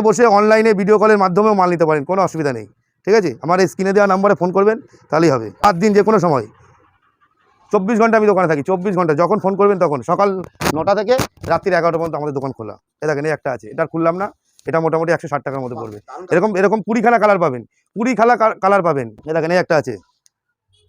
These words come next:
Speaker 1: দেখুন, একশো ষাট টাকার মধ্যে, একশো ষাট টাকার মধ্যে পাবেন, একশো ষাট টাকার মধ্যে পাবেন, একশো ষাট টাকায় পেয়ে যাবেন আপনি।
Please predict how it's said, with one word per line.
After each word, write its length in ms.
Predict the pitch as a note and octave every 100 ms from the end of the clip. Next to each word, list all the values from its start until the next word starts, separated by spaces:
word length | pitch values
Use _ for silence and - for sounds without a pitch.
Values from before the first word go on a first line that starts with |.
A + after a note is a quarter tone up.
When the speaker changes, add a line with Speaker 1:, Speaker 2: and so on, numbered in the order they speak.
| _ _ _ _ _ _ _ _ _
Speaker 1:
দেখুন, 220 | B2+ A#2+ G2 _ _ _ _ _ _ -
একশো 180 | C3+ C#3+
ষাট 140 | D3+ -
টাকার 160 | D#3 C3+
মধ্যে, 160 | G#2+ G2+ _ _ _ _ _ _
একশো 200 | C#3+ -
ষাট 160 | - D#3
টাকার 140 | F3 E3
মধ্যে 140 | D#3 C#3
পাবেন, 160 | A2 G#2 _ _ _ _ _ -
একশো 200 | C3+ E3
ষাট 180 | D3+ D#3
টাকার 160 | E3 E3
মধ্যে 140 | D3+ C3+
পাবেন, 180 | A2+ G2+ B2+ _ _ _ _ _ _ -
একশো 220 | B2+ C3+
ষাট 160 | D3 -
টাকায় 200 | C#3 A2 A2 _ _
পেয়ে 140 | A#2+ A#2
যাবেন 160 | G#2+
আপনি। 200 | G2 G#2